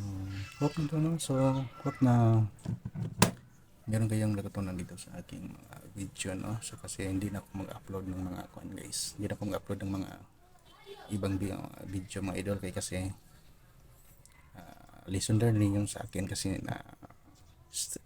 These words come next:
restrict yung ating stream ads kasi, no? Pero patuloy pa rin tayo, no? Patuloy pa rin tayo sa pag-upload, guys, no? Kahit, uh, walang kita yung ating stream ads, no? Ito na kasi yung ating kuwan, eh. Ito, itong ating, tawag nito,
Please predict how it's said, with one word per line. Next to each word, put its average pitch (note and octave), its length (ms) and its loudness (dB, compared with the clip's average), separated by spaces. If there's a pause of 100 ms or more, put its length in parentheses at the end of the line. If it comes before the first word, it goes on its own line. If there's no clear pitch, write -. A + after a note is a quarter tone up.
restrict - 420 0
yung - 140 -10
ating - 240 -8
stream G2 320 4
ads - 160 -4
kasi, G2+ 180 0
no? G2 160 0
Pero A2 160 -4
patuloy G#2+ 320 2
pa - 140 -6
rin F#2+ 80 -2
tayo, F2+ 240 -2 (640)
no? G2+ 240 0
Patuloy A2 380 0
pa G2+ 100 -6
rin - 120 -8
tayo - 100 -8
sa G#2 100 -10
pag-upload, - 480 -4
guys, - 320 -4
no? A2+ 240 0
Kahit, F#2 320 0 (880)
uh, F2 320 -10 (520)
walang G2+ 280 -8
kita - 200 -6
yung E2 160 0
ating - 280 -8
stream - 400 0
ads, - 240 0
no? G#2 160 -4 (1120)
Ito - 140 -6
na - 80 -12
kasi A2 180 2
yung G#2 120 4
ating G2 280 0
kuwan, G2 220 0
eh. - 120 -8 (520)
Ito, G2 80 4
itong - 220 -6
ating, - 260 -8 (480)
tawag F2+ 160 -8
nito, F#2+ 220 -8